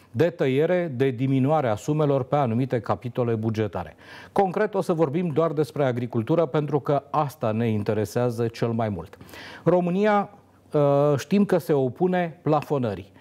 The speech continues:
deși nu ne e foarte clar de la București cum se va face această opoziție și care e varianta pe care merge România.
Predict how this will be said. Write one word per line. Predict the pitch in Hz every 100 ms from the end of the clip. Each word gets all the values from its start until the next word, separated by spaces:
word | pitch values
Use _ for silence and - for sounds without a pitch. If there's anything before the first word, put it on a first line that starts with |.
| - - -
deși | 151 147 196 196
nu | 151 147 156
ne | 190
e | 190 175
foarte | - 180 175 175
clar | - 170 170
de | 156 117 147
la | 156
București | 139 143 147 120 143 - - _ _ - - _
cum | - 143 175
se | -
va | 143 120
face | 110 127 131 160 160
această | 123 120 120 113 -
opoziție | 120 135 151 156 165 208 - 107
și | 101 117
care | - 160
e | 156
varianta | 135 127 113 110 135 147 147
pe | 127
care | 110 117
merge | 113 127 120
România. | 123 117 113 92